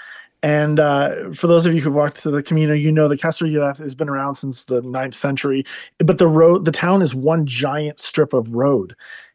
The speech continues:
And, um, it's beautiful, but there aren't a lot of side streets. And so as you're getting in, we had booked ahead, and the owner of the Real where we had stayed had said, you know, "Can you be here by noon? It's Easter Sunday." And I said, "Of course, you know,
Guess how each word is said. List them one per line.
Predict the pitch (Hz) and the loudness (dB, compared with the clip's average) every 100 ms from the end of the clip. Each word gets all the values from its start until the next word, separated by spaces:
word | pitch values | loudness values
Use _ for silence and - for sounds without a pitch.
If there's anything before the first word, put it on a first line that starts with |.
| _ - | _ -4
And, | 156 156 156 151 147 139 - _ | 0 2 2 0 -4 -8 -12 _
um, | 143 143 139 135 127 131 - _ _ _ _ _ | -4 -2 -2 -2 -6 -12 -18 _ _ _ _ _
it's | 160 147 | -2 -2
beautiful, | 117 160 220 117 127 | 2 4 4 2 0
but | 143 | 2
there | 156 | 2
aren't | 160 | 4
a | |
lot | 156 147 | 2 0
of | |
side | 131 123 117 | -2 -4 -4
streets. | 151 170 | -4 -2
And | 165 | 2
so | 170 165 | 4 4
as | 165 151 | 4 2
you're | 165 | 2
getting | 151 160 165 | 2 2 2
in, | 160 156 | -2 0
we | |
had | 185 156 | 2 4
booked | 180 175 | 2 0
ahead, | 156 107 127 175 - - _ _ | -2 -6 -10 -12 -20 -20 _ _
and | 156 156 156 | -2 2 2
the | 147 | 4
owner | 156 156 170 160 | 4 6 4 4
of | 139 139 | 2 0
the | 151 147 | 0 2
Real | 139 143 139 139 135 | 2 2 0 0 0
where | 131 | 0
we | 127 | -2
had | 127 123 | -4 -6
stayed | - 123 131 143 | -6 -2 -2 0
had | 131 | -2
said, | 127 143 135 135 139 | -2 0 0 -2 -4
you | 143 | -2
know, | 139 | 0
"Can | 160 | 0
you | 151 | 0
be | 170 | 2
here | 170 | 0
by | 151 139 | 0 0
noon? | 131 127 131 | -4 -6 -8
It's | 110 | -6
Easter | 156 - | -6 -6
Sunday." | 143 131 127 | -6 -6 -4
And | 131 | -6
I | 127 | -8
said, | - | -14
"Of | 139 | -12
course, | - 151 147 - - - | -4 -2 -2 -8 -12 -14
you | 123 | -10
know, | 107 117 127 | -6 -6 -8